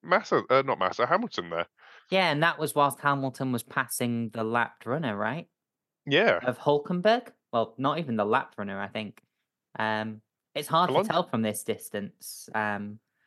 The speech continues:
Speaker 1: Yeah,
Speaker 2: you
Speaker 1: this
Speaker 2: know,
Speaker 1: is
Speaker 2: because there were that many cars that were a mixture of white and a darker bluish, blackish colour, um,
Speaker 1: Yeah.
Speaker 2: back then.
Speaker 1: Funny how often we have that now.
Speaker 2: Yeah.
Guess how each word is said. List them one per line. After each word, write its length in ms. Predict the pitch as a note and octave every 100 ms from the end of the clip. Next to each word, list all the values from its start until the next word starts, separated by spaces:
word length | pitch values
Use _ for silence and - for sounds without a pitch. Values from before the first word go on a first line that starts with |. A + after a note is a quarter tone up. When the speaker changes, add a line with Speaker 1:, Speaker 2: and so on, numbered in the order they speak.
| _ _ -
Speaker 1:
Yeah, 140 | C3
Speaker 2:
you 60 | C3+
Speaker 1:
this 100 | G2+
Speaker 2:
know, 40 | F3+
Speaker 1:
is 60 |
Speaker 2:
because 200 | - C3
there 100 | C3
were 80 | C3
that 200 | D3 C#3+
many 180 | C#3 C3+
cars 420 | A#2+ C#3+ A#2+ F#2+
that 120 | A2+
were 220 | A2+ A2+
a 60 | A2+
mixture 480 | A#2+ B2+ - - A#2+
of 160 | A#2
white 600 | G#2+ A2 A2+ A#2+ A2+ - -
and 160 | A2+
a 60 | A2
darker 520 | G#2+ A2+ A2 G#2+ -
bluish, 800 | A2 A#2+ A2+ A2 A2+ A2+ A2+ - -
blackish 500 | A2+ G#2+ - A2 -
colour, 360 | - C3+ G2 G2 - - _ _ _ -
um, 140 | G#2
Speaker 1:
Yeah. 320 | D3+ D3 C3 A#2+ - - - - - -
Speaker 2:
back 200 | G#2+ -
then. 260 | G#2+ G#2 - _ _ _ -
Speaker 1:
Funny 220 | B2+ A#2
how 140 | A2 A2
often 260 | A2 A2
we 80 | G#2+
have 160 | G#2+ G#2
that 160 | G#2 A2+
now. 280 | A#2+ G2+ F2+ _ _ _ _ _ _ _ _ -
Speaker 2:
Yeah. 220 | C3+